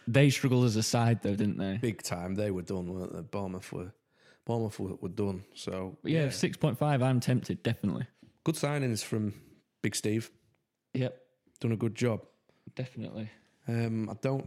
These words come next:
Speaker 1: I think that's it for signings, isn't it?
Speaker 2: Yeah, I mean, there's obviously, you still got your, you've got your rumours, like you said, about Reguilon to United and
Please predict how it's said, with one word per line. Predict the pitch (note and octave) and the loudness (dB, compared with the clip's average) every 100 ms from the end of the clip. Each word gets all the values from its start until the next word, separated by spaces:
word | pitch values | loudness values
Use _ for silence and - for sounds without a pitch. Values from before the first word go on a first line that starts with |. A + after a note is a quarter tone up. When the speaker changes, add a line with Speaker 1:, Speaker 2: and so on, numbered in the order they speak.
| - | -10
Speaker 1:
I | - | -8
think | E3 F#3 | -4 -2
that's | C#3+ C3 | -4 -4
it | F3 E3 | -6 -6
for | |
signings, | C#3+ A#2+ A2+ A2 G#2+ | -8 -6 -4 -4 -6
isn't | A2 G#2+ E3 | -8 -2 0
it? | |
Speaker 2:
Yeah, | E3 | 0
I | E3 | 0
mean, | F3 | 0
there's | E3+ D#3+ | 2 2
obviously, | D#3 D3 D3 | 2 2 2
you | C#3+ | 2
still | C3 - C#3 C3 | 2 2 4 4
got | C3+ | 4
your, | B2+ A2+ - - - - _ _ _ - - - _ _ | 2 2 -6 -20 -20 -20 _ _ _ -20 -20 -20 _ _
you've | - B2+ | 2 2
got | C3+ | 4
your | B2 | 6
rumours, | B2+ C3 B2+ B2 - - - - | 6 6 4 2 -2 -10 -12 -4
like | A#2 A#2 | -2 0
you | A#2 | 0
said, | A2+ A#2 A2+ | 0 0 0
about | A2+ A2+ A2+ A2+ A2+ A2+ A2+ - - _ _ _ _ - - - - | 0 0 0 0 -2 -4 -6 -10 -18 _ _ _ _ -20 -20 -20 -12
Reguilon | G#2 G#2+ A2 G#2+ A2 A2 | -6 -2 0 0 0 -2
to | - | -2
United | G#2+ G#2+ A2 G#2+ G#2+ G2 | 0 0 -2 -2 -4 -4
and | F#2 F#2 | -6 -8